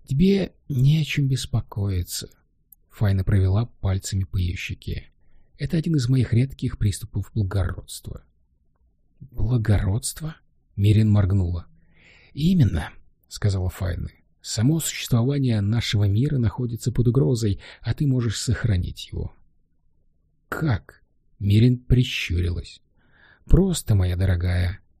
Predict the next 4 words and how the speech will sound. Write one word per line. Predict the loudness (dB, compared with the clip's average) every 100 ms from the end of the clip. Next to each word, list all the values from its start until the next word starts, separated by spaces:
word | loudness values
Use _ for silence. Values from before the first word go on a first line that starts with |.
| _
улыбнулась | 0 4 4 4 2 2 -2
Файна. | -4 -4 -4 -8 -14 _ _ _ _
«Умереть». | 2 6 6 6 4 -2 -14 -20 _ -20 _ _ _ _ _ -4
Мирин | 2 4 4 2 -2